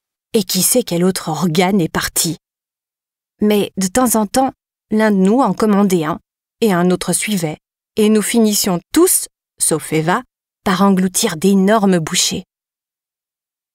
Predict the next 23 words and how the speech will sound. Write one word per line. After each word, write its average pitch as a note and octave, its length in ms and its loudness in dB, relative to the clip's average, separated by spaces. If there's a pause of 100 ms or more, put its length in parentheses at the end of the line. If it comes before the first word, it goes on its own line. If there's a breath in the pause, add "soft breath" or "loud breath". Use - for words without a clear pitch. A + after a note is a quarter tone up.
(200)
À A3+ 80 0
présent, G3+ 380 0 (460)
j'ai G#3 160 0 (160)
tellement G#3 500 0
envie F#3+ 260 -2
d'en F#3 180 0
manger G3+ 420 2
un G3 140 0
que G#3+ 160 -2
je G3 100 0
serais G3+ 320 -2
prête, A3+ 300 -2
je G3+ 100 2
crois, G3+ 300 0 (320)
à G3 120 0
donner A3 340 2
ce - 140 0
carnet G3+ 460 2 (320 loud breath)
pour F#3 160 0
me G3 120 2
retrouver G#3 640 2
au F#3 140 4
Uptown G#3 540 0